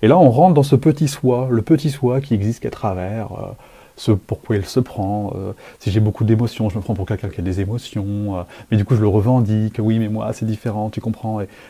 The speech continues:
et paf, on tombe dans l'identification. Pour moi, c'est dur, et puis de toute façon, tout est pareil et tout, puis on fait des généralités, et ainsi de suite. Ça, c'est le petit soi. C'est la partie de nous qui est coupée du reste. Et le reste, c'est le grand soi.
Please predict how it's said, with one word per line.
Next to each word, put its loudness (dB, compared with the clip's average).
et 2
paf, 0
on 2
tombe 6
dans 6
l'identification. 0
Pour 2
moi, 0
c'est -2
dur, 2
et -2
puis -14
de -14
toute -4
façon, -2
tout -6
est -12
pareil 0
et -2
tout, -4
puis -6
on -4
fait 0
des 6
généralités, 0
et 0
ainsi -4
de -4
suite. -6
Ça, 0
c'est 4
le 6
petit -2
soi. -12
C'est -4
la 4
partie -4
de 2
nous 4
qui -2
est 0
coupée 4
du 0
reste. -2
Et 2
le 6
reste, 2
c'est 2
le 6
grand 2
soi. -6